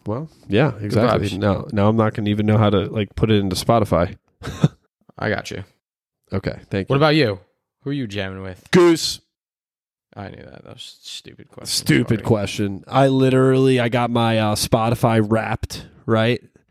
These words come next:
Speaker 1: As corny as, like, all those people. "Oh, look at, uh, all the people I listened to this year." Like, great. We, we really care. We really care so much. Um, the only reason Goose wasn't my number one, it was my number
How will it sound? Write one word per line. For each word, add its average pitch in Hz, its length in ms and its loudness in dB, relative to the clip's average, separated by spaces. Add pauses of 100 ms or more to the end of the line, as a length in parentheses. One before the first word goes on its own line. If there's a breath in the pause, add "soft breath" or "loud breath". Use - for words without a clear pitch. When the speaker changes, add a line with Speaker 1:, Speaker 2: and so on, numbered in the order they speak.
(160)
Speaker 1:
As 110 120 -2
corny 117 520 2
as, 113 160 2
like, 117 120 4
all 110 100 0
those 107 140 -2
people. 135 260 0
"Oh, 339 240 2
look 311 160 0
at, 302 260 0
uh, 147 60 -4
all 147 340 4
the 160 120 0
people 160 340 2
I 117 320 2
listened 127 440 -2
to 113 140 4
this 110 180 0
year." 98 220 2
Like, 98 200 -2
great. 110 280 0
We, 101 180 0
we 113 300 -6
really 127 280 0
care. 101 340 -4
We 101 140 -6
really 113 240 -2
care 104 180 -4
so 110 180 -4
much. 92 300 -6 (320 soft breath)
Um, 127 560 2 (1800)
the 139 140 6
only 233 280 4
reason 165 460 0
Goose 147 420 0
wasn't 135 400 0
my 131 140 -2
number 127 340 -2
one, 127 240 -2
it 147 80 -4
was 120 160 -6
my 117 120 -6
number 110 360 -8